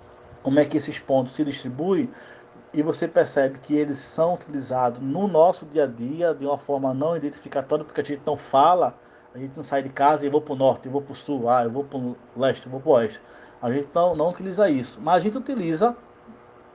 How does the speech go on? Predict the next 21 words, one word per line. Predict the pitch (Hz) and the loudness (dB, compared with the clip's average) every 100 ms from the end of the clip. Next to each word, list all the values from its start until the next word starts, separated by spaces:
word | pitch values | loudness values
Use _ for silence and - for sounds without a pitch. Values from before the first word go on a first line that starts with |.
| - - | -20 -6
direita, | 151 156 170 170 | 0 2 2 2
esquerda, | 139 - 143 143 160 185 - - - - - | 0 -2 0 2 2 0 -6 -20 -20 -20 -10
e | |
se | 175 | -6
a | |
gente | 190 208 | -4 0
tomar | 220 196 180 | 2 2 0
como | 190 | -2
referência | 180 175 180 151 156 156 | -4 -2 -2 -2 -2 -4
a | |
nossa | 156 196 208 | -2 -2 -2
posição | - 208 190 - 151 139 135 | -4 -4 -6 -8 -6 -6 -4
onde | 143 | -6
nós | 139 143 | -6 -6
estamos, | - 117 156 190 147 - - - - | -8 -4 -4 -4 -6 -12 -14 -12 -8
nós | 147 147 | -6 0
de | |
alguma | 165 170 175 | 0 0 -6
forma | - 143 156 | -8 -8 -6
nos | 151 180 | -4 -6
direcionamos | 196 170 165 165 147 156 208 - | -2 -2 -2 -4 -4 -4 -6 -12